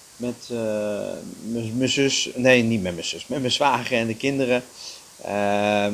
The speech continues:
even een borreltje gedaan. En 's avonds had ik ook weer niks. En, eh, vandaag, ik neem dit op, eh, op tweede Pinksterdag,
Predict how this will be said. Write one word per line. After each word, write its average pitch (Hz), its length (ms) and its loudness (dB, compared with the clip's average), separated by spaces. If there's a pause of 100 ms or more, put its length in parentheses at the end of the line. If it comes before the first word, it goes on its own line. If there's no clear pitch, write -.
even 120 160 0
een 123 60 4
borreltje 104 380 2
gedaan. 92 720 2 (320)
En 143 140 -2
's - 80 -4
avonds 170 280 4
had 110 120 4
ik 107 140 -6
ook 170 160 2
weer 123 100 4
niks. - 420 -4 (200)
En, 120 460 0
eh, 107 260 0 (220)
vandaag, 127 520 4
ik 131 140 -6
neem 104 200 -4
dit 95 160 -10
op, 110 220 -4
eh, 90 280 2
op - 220 -4 (100)
tweede 156 380 6
Pinksterdag, 95 680 -6